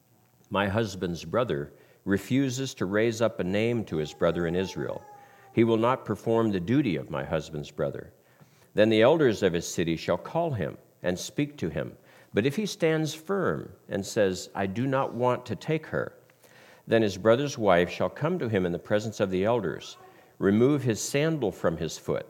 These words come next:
spit in his face, and answer and say, 'So shall it be done to the man who will not build up his brother's house.'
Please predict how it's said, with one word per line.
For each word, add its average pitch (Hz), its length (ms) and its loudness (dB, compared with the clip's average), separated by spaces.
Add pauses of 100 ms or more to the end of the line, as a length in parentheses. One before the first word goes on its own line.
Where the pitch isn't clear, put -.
(340)
spit - 320 -2
in 180 80 0
his 180 240 -2
face, 98 500 -2 (240)
and 90 160 0
answer 110 460 -2
and 78 120 -2
say, 80 440 -2 (280)
'So 135 300 2
shall 131 260 0
it 101 80 -2
be 104 100 -2
done 107 280 4
to 104 140 -4
the 90 80 0
man 80 320 2
who 90 120 -2
will 90 140 2
not 90 320 0
build 107 260 4
up 92 220 2
his 87 200 -6
brother's 82 360 0
house.' - 540 -4